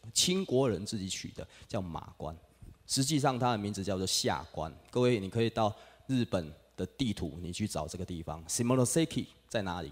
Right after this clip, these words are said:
下关。哦，他那个大楼签的那个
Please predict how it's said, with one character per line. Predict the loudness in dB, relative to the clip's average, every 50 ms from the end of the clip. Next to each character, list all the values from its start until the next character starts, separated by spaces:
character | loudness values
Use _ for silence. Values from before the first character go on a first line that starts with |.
| -14 -18 _ -20 -20 -20 _ _
下 | -10 -8 -6 -6 -6 -8 -10
关。 | -10 -10 -10 -10 -10 -14 -20 -20 -20 -20 -20 -20 -20 -20 -20 _ _ _ _ _ _ _ _ -20 -18
哦， | -16 -16 -16 -16 -16 -18 -14 -8
他 | -6 -4
那 | -4 -2
个 | -2 -2 -4
大 | -2 -2 -2 -2 -2
楼 | -2 -4 -6 -8 -10 -12 _ _ _ _ _ _ _ _
签 | -2 0 0 2 2
的 | 0 -2 -2
那 | -2 -4
个 | -4 -4 -4 -4